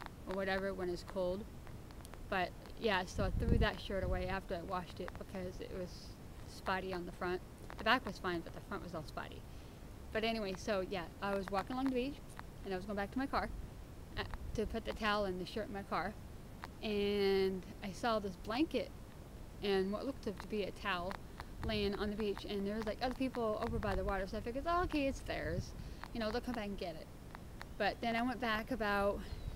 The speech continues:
nine, about nine o'clock at night, and it was, like, completely dark.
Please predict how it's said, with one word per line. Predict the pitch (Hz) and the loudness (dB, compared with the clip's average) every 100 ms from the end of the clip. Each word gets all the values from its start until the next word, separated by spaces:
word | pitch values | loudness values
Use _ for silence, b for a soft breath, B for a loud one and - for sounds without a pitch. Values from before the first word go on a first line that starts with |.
| B - | B -2
nine, | 202 196 202 196 196 196 208 220 240 269 - - - - - - - - - - | 0 2 2 4 6 6 4 4 4 4 0 -4 -4 -4 -8 -8 -6 -6 -6 -4
about | 226 226 220 | 0 2 4
nine | 202 202 | 6 4
o'clock | 226 185 202 - - - | 4 2 2 -2 -6 -4
at | 214 | 4
night, | 196 175 - 202 | 8 10 8 8
and | 202 | 8
it | 208 190 | 6 6
was, | 202 208 | 4 6
like, | 196 220 | 8 6
completely | - 262 240 233 | 4 4 2 2
dark. | 185 170 - | 2 0 -2